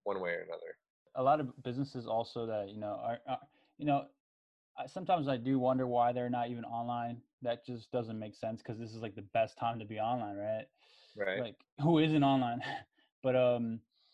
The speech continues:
Speaker 1: I mean, you look
Speaker 2: yeah.
Speaker 1: at, you look at places like Nike and, you know, other companies that, uh, embrace that, you know, online
Speaker 2: They're going,
Speaker 1: marketplace
Speaker 2: yeah, they're
Speaker 1: and,
Speaker 2: going
Speaker 1: and, and
Speaker 2: hardcore, yep.
Speaker 1: Yeah, I mean, their stocks are, are all-time highs, and, I mean, that could be any company. It doesn't have to be just a,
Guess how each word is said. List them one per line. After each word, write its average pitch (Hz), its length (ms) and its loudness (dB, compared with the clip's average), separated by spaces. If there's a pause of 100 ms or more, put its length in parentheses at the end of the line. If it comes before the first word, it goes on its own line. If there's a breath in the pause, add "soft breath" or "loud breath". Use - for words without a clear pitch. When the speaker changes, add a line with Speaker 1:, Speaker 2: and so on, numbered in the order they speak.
(300 soft breath)
Speaker 1:
I - 20 -12
mean, 120 100 0
you 123 100 2
look 143 120 6
Speaker 2:
yeah. 131 80 6
Speaker 1:
at, 123 60 2
you 139 100 4
look 143 200 2
at 127 300 4
places 131 320 4
like 127 160 6
Nike 127 580 4
and, 113 200 -2 (320 soft breath)
you 127 120 -4
know, 107 340 2
other 120 240 4
companies 120 520 0
that, 110 320 4
uh, 113 220 2
embrace 120 500 2
that, 107 280 2 (400 soft breath)
you 110 80 -4
know, 104 100 0
online 110 720 0 (140)
Speaker 2:
They're 135 120 4
going, 135 340 6
Speaker 1:
marketplace 104 80 0
Speaker 2:
yeah, 123 160 2
they're 127 140 2
Speaker 1:
and, - 20 0
Speaker 2:
going 127 200 2
Speaker 1:
and, 117 120 2
and 120 100 0
Speaker 2:
hardcore, 127 260 2
yep. 120 160 -4 (540)
Speaker 1:
Yeah, 170 140 4
I 123 180 4
mean, 123 180 2
their 127 140 6
stocks 139 420 2
are, 120 240 4
are 117 280 8
all-time 123 480 2
highs, 123 500 2
and, 110 200 0
I 107 40 -4
mean, 110 160 -2
that 117 120 0
could 131 100 -4
be 117 160 2
any 135 160 4
company. 101 400 -2
It 98 60 -6
doesn't 113 220 0
have 110 140 -4
to 110 80 -18
be 107 180 -4
just 104 240 -8
a, 101 40 -8